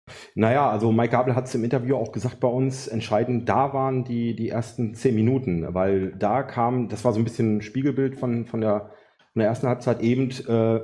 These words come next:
mit, mit dem B S V, äh, als Hauptprotagonist, die dann, die dann, äh, ja, plötzlich zwei Tore gemacht haben, die auch wirklich, äh,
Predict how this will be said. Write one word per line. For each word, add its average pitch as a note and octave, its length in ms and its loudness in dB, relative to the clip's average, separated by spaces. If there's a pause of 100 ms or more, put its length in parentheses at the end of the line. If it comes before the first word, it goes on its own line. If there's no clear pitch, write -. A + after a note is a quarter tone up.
mit, G#2 440 -4
mit A2+ 140 -2
dem G2+ 200 0
B G#2 100 0
S G2+ 80 -4
V, C#3+ 360 0
äh, C3+ 140 2
als A#2+ 340 -4
Hauptprotagonist, B2 840 -2
die A#2 80 0
dann, G#2+ 320 0 (480)
die G#2+ 80 -2
dann, B2 340 2
äh, A2 220 2 (400)
ja, A2 240 0
plötzlich - 560 -2
zwei A2+ 240 0
Tore B2 260 0
gemacht A#2 340 0
haben, G#2+ 180 2
die G#2 100 0
auch - 340 -4
wirklich, G#2+ 400 -8
äh, G#2+ 80 -4